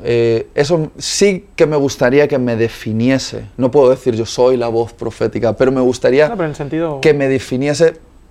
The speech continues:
Speaker 1: Eh, y voz profética para mí in-, incluye esta parte de mi creatividad que es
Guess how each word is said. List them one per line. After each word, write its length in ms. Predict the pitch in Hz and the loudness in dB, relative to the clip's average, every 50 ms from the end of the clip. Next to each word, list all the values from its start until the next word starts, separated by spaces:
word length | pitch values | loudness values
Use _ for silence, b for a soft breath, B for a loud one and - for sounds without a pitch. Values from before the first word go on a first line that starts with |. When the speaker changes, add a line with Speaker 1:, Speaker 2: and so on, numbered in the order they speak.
| _ _ _ _ - - - - - - - | _ _ _ _ -20 -20 -20 -20 -20 -12 -6
Speaker 1:
Eh, 480 | 135 127 123 120 120 120 117 113 107 b b b b b b b b b b b _ - - | -2 0 2 2 2 2 2 0 -2 b b b b b b b b b b b _ -4 -2
y 80 | 143 | 0
voz 200 | 131 156 170 170 | 2 4 2 2
profética 720 | 170 196 180 160 - 185 180 180 196 180 - 190 185 165 - | 2 0 0 2 2 0 0 0 0 2 2 2 2 2 2
para 200 | - 139 135 135 | 2 2 2 2
mí 140 | 143 151 | 0 -2
in-, 140 | 151 147 135 - - - | -4 -4 -6 -8 -10 -6
incluye 720 | - 127 123 117 - 135 143 139 139 139 131 123 117 113 - - | -6 -4 -4 -2 0 0 2 4 4 4 4 2 0 -2 -4 -8
esta 300 | 113 113 - - 123 - | -8 -4 -2 -2 0 2
parte 320 | 123 127 120 - - 160 | 2 0 0 0 0 0
de 180 | 151 127 113 110 | 2 2 2 2
mi 140 | 110 110 104 | 0 -2 -4
creatividad 640 | - 107 113 110 110 117 110 113 113 117 127 127 | -4 -2 -2 -2 -2 -4 -4 -2 0 0 -2 -2
que 220 | - 120 117 117 123 | -2 -2 -2 -2 -2
es 180 | 117 - - | -4 -6 -10